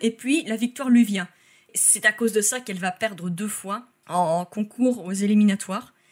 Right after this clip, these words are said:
Parce qu'elle, elle est beaucoup trop sûre d'elle. Elle fait attention à rien.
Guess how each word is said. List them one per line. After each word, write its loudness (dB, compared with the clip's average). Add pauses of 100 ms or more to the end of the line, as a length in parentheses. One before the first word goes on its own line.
(240)
Parce -4
qu'elle, -8
elle 6
est 6
beaucoup -2
trop -12
sûre -4
d'elle. 4 (520)
Elle -4
fait -6
attention -6
à -6
rien. -8